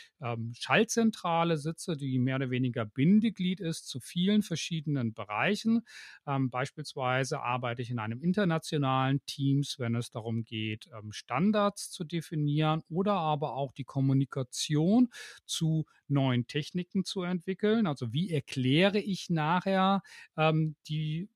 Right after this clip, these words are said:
neuen Techniken? Wie nutze ich nachher die neuen Techniken? Wo helfen sie mir?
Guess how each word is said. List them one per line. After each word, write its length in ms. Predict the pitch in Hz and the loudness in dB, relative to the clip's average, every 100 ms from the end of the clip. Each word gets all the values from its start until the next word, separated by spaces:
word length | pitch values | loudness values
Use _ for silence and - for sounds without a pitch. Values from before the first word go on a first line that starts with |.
| _ | _
neuen 340 | 208 151 160 160 | -4 0 2 2
Techniken? 720 | 165 160 - 160 - 160 139 | 0 0 0 0 0 0 2
Wie 100 | 127 | 4
nutze 420 | 135 175 - - | 6 6 4 0
ich 220 | 185 170 | 0 0
nachher 380 | 175 165 170 180 | 2 2 2 0
die 120 | 165 | -2
neuen 400 | 170 156 156 160 | 0 2 2 0
Techniken? 520 | - 160 - 160 147 120 | 0 -4 -2 0 0 0
Wo 120 | 113 | 0
helfen 380 | 107 120 - 165 | 2 0 0 -4
sie 160 | 170 | -2
mir? 320 | 175 180 220 | 0 0 0